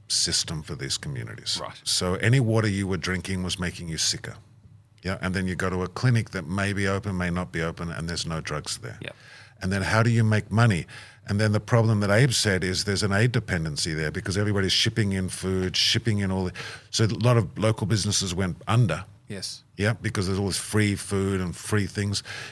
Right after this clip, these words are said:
Speaker 1: You know, like, secondhand T-shirts get sent there by the million.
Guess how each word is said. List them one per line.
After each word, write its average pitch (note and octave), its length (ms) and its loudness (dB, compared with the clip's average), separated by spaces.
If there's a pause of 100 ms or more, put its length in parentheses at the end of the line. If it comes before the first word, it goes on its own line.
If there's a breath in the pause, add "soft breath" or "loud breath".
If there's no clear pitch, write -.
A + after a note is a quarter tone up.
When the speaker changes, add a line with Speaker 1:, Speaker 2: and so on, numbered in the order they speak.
Speaker 1:
You A#2 100 4
know, G#2 120 6
like, F#2+ 160 4
secondhand G#2 580 2
T-shirts A2 500 2
get G#2 180 -2
sent G2+ 300 0
there G2+ 160 -2
by G2 160 -2
the F#2+ 100 -2
million. F#2+ 500 -2